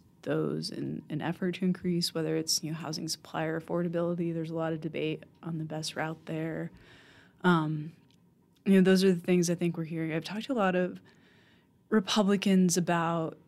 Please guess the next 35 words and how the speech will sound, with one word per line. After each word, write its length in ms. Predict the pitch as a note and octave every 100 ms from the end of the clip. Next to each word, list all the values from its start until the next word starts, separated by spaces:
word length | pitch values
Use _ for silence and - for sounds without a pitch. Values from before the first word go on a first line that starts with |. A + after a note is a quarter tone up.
| _
there's 180 | F3 F3
a 40 | F#3
lot 140 | E3+
of 80 | D#3+
social 480 | - - E3 F3+ F3
issue 280 | F3 G#3
bills, 560 | F#3+ G#3 G3+ G3+ G#3 - -
and 160 | F3
what 120 | F3+ F3+
they're 100 | F3
saying 240 | F3+ F3
is 100 | F3
that, 100 | F3
you 120 | E3
know, 60 | F3
those 180 | F#3 G3+
are 160 | F#3+
very 220 | E3+ G3+
important 320 | G3 F#3 E3 F3
to 40 |
the 80 | D#3+
members 340 | D3 E3 E3
who 80 | -
bring 280 | D#3+ D3+ E3
them. 300 | D#3 D#3 D#3+
You're 100 | E3+
looking 300 | E3 E3 E3+
at 260 | D#3 D#3 -
access 320 | E3 D#3+ E3
to 100 | -
abortion, 460 | E3 F3 E3+ - E3
those 180 | E3 D#3+
kinds 280 | F#3 E3+ E3+
of 80 | -
things, 440 | - D#3 D#3 -